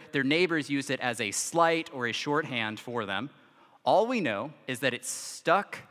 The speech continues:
and it spread. It's, the name stuck and it spread.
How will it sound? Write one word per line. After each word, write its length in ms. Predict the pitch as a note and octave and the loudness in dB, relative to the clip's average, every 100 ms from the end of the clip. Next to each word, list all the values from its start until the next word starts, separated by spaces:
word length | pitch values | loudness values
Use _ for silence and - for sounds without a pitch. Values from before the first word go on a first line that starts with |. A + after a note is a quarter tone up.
| _ _ _ _ | _ _ _ _
and 140 | B2 B2 | -6 -4
it 100 | A#2+ | -4
spread. 540 | - - A2 F2 - - _ | -8 -6 -4 -4 -8 -20 _
It's, 260 | C3 - - | -8 -8 -12
the 180 | A#2 A#2+ | -8 -2
name 240 | B2 A2+ | -2 -2
stuck 580 | A#2 - - E3+ F#3 - - | -4 -4 2 2 2 -6 -4
and 280 | C#3 D3 C#3+ | 0 0 0
it 200 | B2+ B2 | -4 -4
spread. 500 | - - A2+ G#2 F#2 | -8 -6 -4 -4 -6